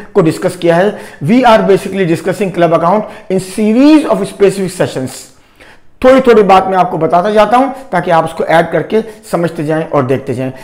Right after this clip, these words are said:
And this was, और ये इसका उर्दू वर्जन है। And now I will record the English version for this video।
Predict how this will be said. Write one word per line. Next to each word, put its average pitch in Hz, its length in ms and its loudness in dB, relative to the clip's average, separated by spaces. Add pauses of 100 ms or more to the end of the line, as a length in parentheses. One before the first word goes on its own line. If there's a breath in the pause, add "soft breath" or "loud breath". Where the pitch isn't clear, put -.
And 160 200 -2
this 226 160 -4
was, 190 160 0 (300 loud breath)
और 160 120 2
ये 185 160 2
इसका - 400 -6
उर्दू 151 180 -2
वर्जन 202 380 0
है। 240 120 -2 (280 loud breath)
And 165 260 -2
now 180 220 0
I 160 100 2
will 147 160 -2
record 147 240 0
the 139 80 -6
English 147 280 -2
version 139 340 -2 (400 loud breath)
for 143 140 0 (100)
this - 180 -10
video। 101 300 -12